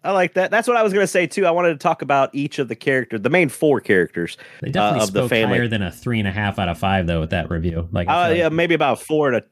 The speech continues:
Speaker 1: four point five or something like that. But
Speaker 2: Yeah,
Speaker 1: I
Speaker 2: chill
Speaker 1: like
Speaker 2: out,
Speaker 1: that each
Speaker 2: Jesse.
Speaker 1: one. So Lance Hendrickson, he's, his char-, Jesse is around the Civil War area. He kinda dresses like,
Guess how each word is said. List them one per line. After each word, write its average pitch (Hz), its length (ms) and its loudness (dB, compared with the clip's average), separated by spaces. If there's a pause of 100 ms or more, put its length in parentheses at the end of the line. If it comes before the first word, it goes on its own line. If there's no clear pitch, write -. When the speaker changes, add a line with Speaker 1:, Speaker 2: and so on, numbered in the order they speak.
(120)
Speaker 1:
four 156 140 0
point 139 240 -2
five 127 280 0
or 110 60 -2
something 110 240 -6
like 107 180 -2
that. 101 240 -2
But 104 280 -4
Speaker 2:
Yeah, 92 240 -2
Speaker 1:
I 139 80 2
Speaker 2:
chill 156 60 2
Speaker 1:
like 196 140 2
Speaker 2:
out, - 60 -6
Speaker 1:
that 190 160 0
each 185 140 0
Speaker 2:
Jesse. 160 120 -4
Speaker 1:
one. 147 420 2 (180)
So 143 160 0
Lance 180 300 0
Hendrickson, 160 600 0
he's, 156 380 -4
his 156 180 0
char-, 113 220 -2
Jesse 156 420 0
is 147 140 2
around 127 460 2
the 113 80 2
Civil 117 400 -2
War 107 280 2
area. 107 380 4
He 107 80 -4
kinda 156 240 0
dresses 117 500 0
like, 107 260 0